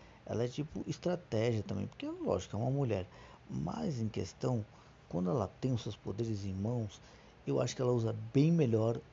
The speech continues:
e mais assim, altruísta pela parte feminina dos kryptonianos. Não que ela vá ganhar do simbolismo do Superman, não,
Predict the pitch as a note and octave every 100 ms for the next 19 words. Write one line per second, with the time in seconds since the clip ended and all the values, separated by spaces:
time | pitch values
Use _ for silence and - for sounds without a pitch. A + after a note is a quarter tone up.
0 | - A2 G#2 A2 B2 A#2+ A#2 - B2 G#2+
1 | - - - C#3 D3+ - B2 A#2+ B2+ B2
2 | - - - - - - - - - D#3
3 | D3+ C#3+ C#3 C#3+ C3+ B2+ B2+ B2 B2 -
4 | C3+ C3 C3 B2 G2+ G2 - - - A#2
5 | A#2+ C3 B2+ B2+ A#2 A#2+ A#2 A2+ A2 A2
6 | - - - - - - G#2+ C3+ B2 A#2+
7 | A#2 A#2 A#2 - B2 B2+ A2 G2+ - -
8 | G#2 G#2 G#2 F#2